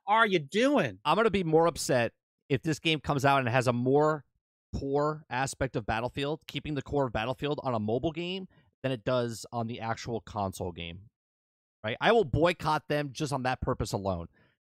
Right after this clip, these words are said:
Speaker 2: right? If you put your, the actual core of Battlefield on a mobile game, but you miss the opportunity completely of what the core was on console and you threw it out the fucking window, I think I'm, I, I, that, that's just stupid to me.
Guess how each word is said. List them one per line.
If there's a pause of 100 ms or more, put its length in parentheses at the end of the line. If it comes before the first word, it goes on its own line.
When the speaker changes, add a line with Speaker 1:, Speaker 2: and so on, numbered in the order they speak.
(120)
Speaker 2:
right?
If
you
put
your,
the
actual
core
of
Battlefield
on
a
mobile
game, (300)
but
you
miss
the
opportunity
completely (760)
of
what
the
core
was
on
console
and
you (100)
threw
it
out
the
fucking
window, (1120)
I
think
I'm,
I, (180)
I, (120)
that,
that's
just
stupid
to
me.